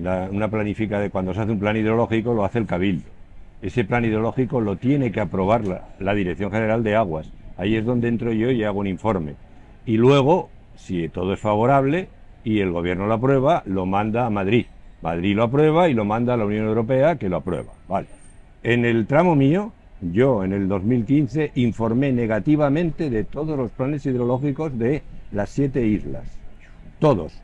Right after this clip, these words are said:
¿Y qué pasó con eso? Se guardaron todos en un cajón, mis informes. Y no han salido a la luz. Ni salieron a la luz ni se tramitaron nunca. Por lo tanto, yo digo lo que digo y lo he dicho por escrito,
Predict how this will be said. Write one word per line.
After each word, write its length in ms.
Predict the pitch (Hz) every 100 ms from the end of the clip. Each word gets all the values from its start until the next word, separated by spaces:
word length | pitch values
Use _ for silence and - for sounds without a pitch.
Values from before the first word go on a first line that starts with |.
| - -
¿Y 180 | 147
qué 140 | 131 135
pasó 260 | 135 139
con 140 | 147 160
eso? 240 | 190 - - - -
Se 100 | -
guardaron 440 | 98 92 98 117 107
todos 320 | 131 135 131
en 100 | 123
un 100 | 135
cajón, 300 | 135 - 117 - - -
mis 180 | 123 117
informes. 540 | 127 107 95 92 - - - - - -
Y 100 | -
no 100 | 104
han 80 | 139
salido 500 | - 117 147 117 80
a 40 |
la 100 | 78
luz. 160 | 69 71 - - - - - -
Ni 140 | 87
salieron 420 | 90 92 120 180 185
a 80 |
la 140 | 170 160
luz 200 | 156 160
ni 180 | 135 131
se 140 | 113
tramitaron 600 | 90 90 85 92 123 120
nunca. 360 | 85 76 57 71 - - - - - -
Por 100 | 82
lo 80 |
tanto, 300 | 90 135 123
yo 320 | 131 117 156 -
digo 400 | 98 117 143 117
lo 160 | 117
que 140 | 120 160
digo 380 | 156 135 147 208 - - -
y 140 | 101 92
lo 200 | 87 92
he 160 | 135
dicho 400 | 120 127 139 131
por 180 | 95 101
escrito, 580 | 92 - 147 143 165 196